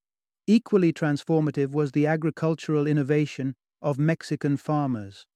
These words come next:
who, through selective breeding,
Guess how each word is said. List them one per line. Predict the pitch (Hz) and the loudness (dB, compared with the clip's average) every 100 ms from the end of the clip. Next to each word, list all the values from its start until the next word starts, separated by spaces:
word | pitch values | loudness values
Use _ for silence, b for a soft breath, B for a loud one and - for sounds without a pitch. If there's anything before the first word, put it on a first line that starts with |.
| _ _ _ _ _ | _ _ _ _ _
who, | - 185 185 180 | 2 4 4 0
through | 180 175 | 2 2
selective | 156 175 160 170 - 156 135 | 2 0 0 0 -2 -4 0
breeding, | 156 170 151 123 123 | 2 4 2 0 -2